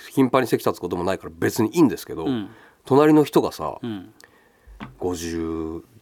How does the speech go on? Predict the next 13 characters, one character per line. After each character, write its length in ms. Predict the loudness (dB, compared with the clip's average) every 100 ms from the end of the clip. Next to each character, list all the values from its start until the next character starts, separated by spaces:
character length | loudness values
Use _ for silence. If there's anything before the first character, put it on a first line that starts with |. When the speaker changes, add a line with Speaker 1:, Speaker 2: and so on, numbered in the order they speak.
| _
Speaker 1:
ぐ 100 | -6
ら 100 | -4
い 40 | -4
の 120 | -8
お 60 | -8
じ 100 | -10
さ 120 | -12
ん。 120 | -10 -8 -8 -10 _ _ -6
Speaker 2:
う 40 |
ん。 20 |
Speaker 1:
で、 360 | -2 0 -2 -6 _ _ _ _ -10
あ 100 | -6
れ、 140 | -4